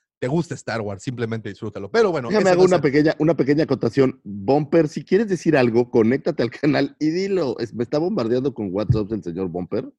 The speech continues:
Speaker 1: Es
Speaker 2: Y
Speaker 1: correcto,
Speaker 2: es muy
Speaker 1: miren.
Speaker 2: molesto porque lo tengo que ignorar.
Speaker 1: Ahí están,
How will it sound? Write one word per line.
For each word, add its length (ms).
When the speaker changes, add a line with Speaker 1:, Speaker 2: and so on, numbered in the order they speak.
Speaker 1:
Es 140
Speaker 2:
Y 20
Speaker 1:
correcto, 280
Speaker 2:
es 80
muy 80
Speaker 1:
miren. 140
Speaker 2:
molesto 360
porque 240
lo 160
tengo 220
que 100
ignorar. 500
Speaker 1:
Ahí 240
están, 380